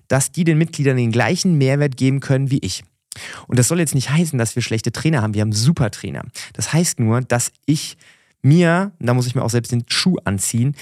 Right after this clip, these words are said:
nicht immer die Zeit genommen habe, alles so zu kommunizieren, wie es vielleicht kommuniziert werden müsste. Und diese Arbeit wird mir jetzt abgenommen. Ich habe jetzt hier Coaches Notes und kann sagen, „Hey Trainer, Julian zum Beispiel, lies dir das durch, Donnerstag ist deine Stunde,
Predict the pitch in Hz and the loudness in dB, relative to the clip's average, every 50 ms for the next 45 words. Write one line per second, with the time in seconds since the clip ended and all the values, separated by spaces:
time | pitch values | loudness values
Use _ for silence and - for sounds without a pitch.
0 | - - - 156 156 - - 170 185 160 131 123 110 - - 175 196 196 - - | -2 2 2 4 2 2 2 2 2 2 2 2 0 -2 0 0 -2 -2 0 -2
1 | 113 107 104 107 107 107 107 104 110 113 120 135 - _ _ - 143 160 202 208 | 0 0 0 0 0 0 0 0 2 2 2 0 0 _ _ -2 0 2 2 2
2 | - - 135 117 120 151 170 - - 139 - - 139 127 120 117 110 - - - | 0 0 -2 0 2 0 0 0 -2 -4 0 0 0 2 2 0 0 -2 -2 0
3 | 160 180 185 151 139 147 - - - 127 127 - - - 139 127 120 120 107 - | 2 2 2 2 0 0 -2 0 0 0 0 0 0 0 2 2 2 2 0 0
4 | - 123 117 107 104 107 104 101 104 104 95 - - - - - _ _ - - | 0 -2 -2 0 0 0 0 2 0 0 -2 -2 -6 -10 -14 -16 _ _ -16 -16
5 | - - - - _ - - 110 98 - - 196 190 - - - - - 120 113 | -14 -16 -18 -16 _ 0 0 0 2 4 4 4 4 4 0 -2 -2 -2 0 0
6 | 113 110 104 104 117 - 117 107 104 107 - - - 127 - - 113 95 92 87 | 0 0 0 -2 -4 -2 0 0 0 0 -2 -4 -6 -6 -4 -2 -4 -4 -4 -6
7 | - _ _ _ - - - - 202 - 147 120 - - - 123 117 101 107 - | -8 _ _ _ -4 -2 0 0 0 0 0 -2 -2 -2 0 0 0 0 -2 -6
8 | _ - - - 196 214 - - 110 - - 101 98 113 123 - - 131 - 127 | _ -6 0 2 2 2 2 0 -2 -2 -2 -2 0 0 -2 -2 -4 -4 -2 -2
9 | 113 104 104 107 104 117 175 - - - 135 131 151 175 214 208 _ _ - 120 | 0 0 0 0 0 0 -2 0 0 0 2 2 2 0 -2 -2 _ _ 0 2
10 | 131 143 160 170 175 - 180 175 165 - - - 202 - 233 - - - - - | 4 4 4 2 0 0 0 0 0 0 0 -2 -2 -4 -4 -6 -14 -18 -18 -18
11 | - - _ _ - 131 170 196 - 170 127 120 101 98 123 160 196 247 247 - | -20 -20 _ _ 0 2 4 4 4 2 2 0 0 2 2 2 2 2 0 -2
12 | - - 165 175 196 190 - - 160 135 127 - - 110 107 101 - - - 165 | -2 0 0 2 2 2 0 0 -2 -2 -2 -2 0 0 0 0 0 0 2 2
13 | 185 208 226 277 | 2 2 0 -2